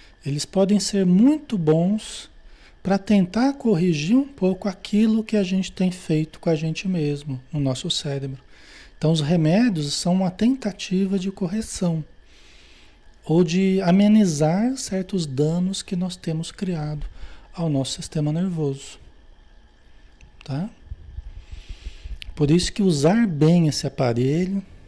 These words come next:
pensar positivamente, exercício de fé, de confiança, de esperança, de amor, isso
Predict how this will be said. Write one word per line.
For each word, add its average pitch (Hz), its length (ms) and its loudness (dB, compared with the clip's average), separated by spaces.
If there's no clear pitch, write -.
pensar 165 560 0
positivamente, 151 1300 -4
exercício 160 680 0
de 160 100 -2
fé, 147 420 2
de 123 120 -6
confiança, 143 840 -2
de 131 100 -8
esperança, 135 920 -2
de 131 120 -6
amor, 143 540 0
isso 175 360 -2